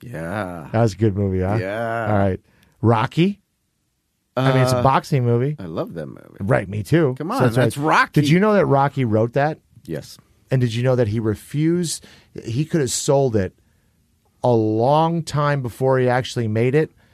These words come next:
Speaker 1: Yeah.
Speaker 2: if he wouldn't have been Rocky.
Speaker 1: Yeah.
Speaker 2: But because he wrote it, it was such his pet pro-, project, he was never not gonna be Rocky. You knew that, right?
Speaker 1: I knew that.
Speaker 2: All right. Hopefully, I'm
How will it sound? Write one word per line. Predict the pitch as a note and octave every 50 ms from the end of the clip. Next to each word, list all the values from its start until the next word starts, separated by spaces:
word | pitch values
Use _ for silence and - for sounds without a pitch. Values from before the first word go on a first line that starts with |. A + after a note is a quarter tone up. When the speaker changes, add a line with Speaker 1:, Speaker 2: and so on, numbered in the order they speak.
| _ _ _
Speaker 1:
Yeah. | - D#2+ D2 - -
Speaker 2:
if | C#3 B2 -
he | A#2+ B2+
wouldn't | B2+ A2+ G#2+ A2 B2 C3+ C3 C3+ C3+
have | A#2+ G2+
been | - B2 A#2+ A#2+ A#2
Rocky. | A2 A2+ A#2 A2+ B2 - - C#3 C#3+ D3+ D#3 - _ _ _ _ _
Speaker 1:
Yeah. | - D2+ -
Speaker 2:
But | - C3+ -
because | C3 B2 - - - D#3 E3 D3+
he | E3+ E3
wrote | D3+ D3+ D#3 D3+ D3+
it, | C#3+
it | C3
was | A#2+ A#2+ -
such | - C3+ A#2+
his | G2 A#2 G#2
pet | - - C3 B2 - -
pro-, | A#2+ B2+ A#2+ B2 A#2+ - _
project, | - - C#3+ C3+ C3+ B2 G#2+ A#2+ A2+ G#2+ G2+ - - - - -
he | - C#3+
was | C#3+ C3+ A#2+ G#2
never | A#2 B2+ C3+ C#3+ C#3 A#2+ C3
not | B2 A#2+ B2+ C#3 C3 C3+ C3+ -
gonna | C#3 C3+ B2
be | G#2+ A#2 A2+
Rocky. | G#2+ G#2 A2+ A2 G#2 G2+ - - D#2+
You | D2+ F2+ A#2
knew | C3 B2+ A2+ F#2
that, | E2 D2 G#1+ G#1
right? | D2+ F#2 G#2
Speaker 1:
I | A2 A#2+ B2
knew | B2+ D3 F#3+
that. | - - G2 E2 D2+ - _ -
Speaker 2:
All | G2+
right. | G2 F2+ - - _ -
Hopefully, | A2+ C3+ C#3 - B2 A#2+ A2+
I'm | A2